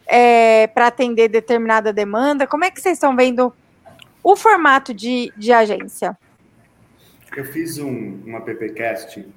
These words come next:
Speaker 2: é, tá pra sair, né? Daqui a pouco a gente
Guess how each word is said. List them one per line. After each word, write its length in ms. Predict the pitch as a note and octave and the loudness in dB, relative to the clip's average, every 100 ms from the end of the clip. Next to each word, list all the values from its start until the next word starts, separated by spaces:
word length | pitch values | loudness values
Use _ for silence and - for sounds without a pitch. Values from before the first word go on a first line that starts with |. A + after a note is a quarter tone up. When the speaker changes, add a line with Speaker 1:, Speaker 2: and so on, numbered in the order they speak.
| _ _ - | _ _ -18
Speaker 2:
é, 600 | G#2 G2+ G2 G2 G2 F#2+ - _ _ _ | -16 -14 -12 -12 -10 -12 -14 _ _ _
tá 120 | - D3+ | -4 -2
pra 140 | F3+ | -2
sair, 380 | F#3 D3 A#2 A#2+ A#2 - | -2 -2 -2 -4 -10 -12
né? 120 | A2+ | -10
Daqui 140 | A2+ | -10
a 40 | A2 | -10
pouco 220 | C3 B2 | -12 -8
a 20 | |
gente 380 | A#2 A#2 G#2 G2 | -8 -8 -10 -12